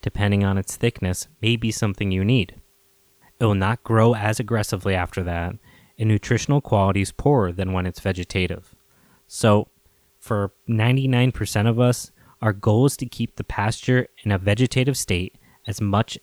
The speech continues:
as we possibly can. I know, that was a little dense. You might want to look at a graph of a piece of grass. I think I kind of explained the main points,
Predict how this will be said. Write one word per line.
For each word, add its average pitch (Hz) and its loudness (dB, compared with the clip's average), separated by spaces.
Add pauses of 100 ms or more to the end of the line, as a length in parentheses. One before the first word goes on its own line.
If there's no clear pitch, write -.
as 104 0
we 104 4
possibly 95 -2
can. 85 -10 (1300)
I 110 0
know, 90 0 (240)
that 113 -2
was 113 0
a 120 0
little 117 0
dense. 90 -6 (200)
You 101 -12
might 101 0
want 104 2
to 107 4
look 104 2
at 101 -2
a 101 -2
graph 95 -2
of 104 -10
a 95 -12
piece - -6
of - -12
grass. 82 -6 (640)
I 104 -6
think - -6
I 135 -4
kind 135 -2
of 117 -2
explained 117 -4
the 110 -2
main 117 0
points, - -4